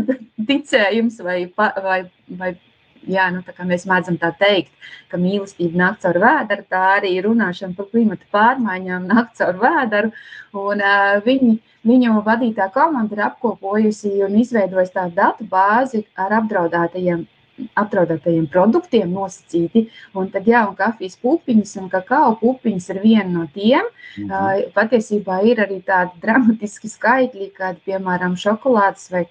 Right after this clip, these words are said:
Speaker 1: no kā, no kā ražo šokolādes, no kakao pupiņas, pat sešdesmit procentiem plantāciju apmēra varētu samazināties tieši klimata pārmaiņu rezultātā. Kāpēc tā?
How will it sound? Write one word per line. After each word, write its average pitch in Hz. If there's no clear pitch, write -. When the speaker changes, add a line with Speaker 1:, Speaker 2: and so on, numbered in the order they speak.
Speaker 1:
no 175
kā, 202
no 196
kā 208
ražo 226
šokolādes, 247
no 185
kakao 190
pupiņas, 220
pat 185
sešdesmit 214
procentiem 185
plantāciju 180
apmēra 175
varētu 175
samazināties 180
tieši 185
klimata 208
pārmaiņu 175
rezultātā. 151
Kāpēc -
tā? 285